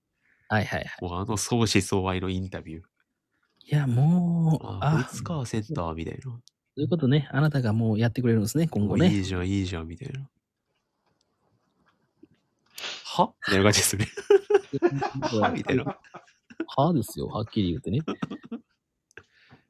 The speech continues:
Speaker 1: あの、やっぱ、やるんでしょうけども。
Speaker 2: いや、
Speaker 1: ちょっと、
Speaker 2: これ、裏の裏書いてレンデボーグだったら結構おもろいっすけどね。
Speaker 1: いや、レンデボーグが来んのは全然おもろいっすけど。
Speaker 2: ありっすよね。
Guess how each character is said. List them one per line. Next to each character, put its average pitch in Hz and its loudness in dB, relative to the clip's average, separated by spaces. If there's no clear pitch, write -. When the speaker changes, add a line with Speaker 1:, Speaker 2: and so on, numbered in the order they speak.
Speaker 1:
あ 117 0
の、 110 4
や 107 2
っ - 0
ぱ、 - -2
や 127 6
る 123 8
ん 113 6
で 101 2
し - -4
ょ 92 -2
う 90 -4
け 85 -2
ど 82 0
も。 87 -2
Speaker 2:
い - -20
や、 104 -14
Speaker 1:
ち 123 -6
ょ 123 -4
っ 90 -10
と、 98 -4
Speaker 2:
こ - 0
れ、 - -4
裏 - 0
の 262 -2
裏 247 -2
書 220 0
い 220 -2
て 202 2
レ 170 0
ン 175 -4
デ 180 -2
ボ 175 2
ー 139 0
グ 107 0
だ - -10
っ - -20
た - -12
ら 90 -12
結 - -10
構 87 -8
お 90 -6
も 123 -6
ろ 113 -2
い 95 -2
っ - -8
す - -12
け - -16
ど - -18
ね。 147 -14
Speaker 1:
い 170 2
や、 156 8
レ 170 8
ン 349 -6
デ 339 4
ボ 302 2
ー - 4
グ 139 4
が 127 -4
来 151 0
ん 156 4
の 113 2
は 80 -2
全 139 2
然 131 4
お 135 6
も 139 6
ろ 95 2
い - -4
っ 101 -4
す - -8
け - -12
ど。 - -4
Speaker 2:
あ 123 2
り 113 4
っ 98 4
す - -4
よ 87 -4
ね。 90 -12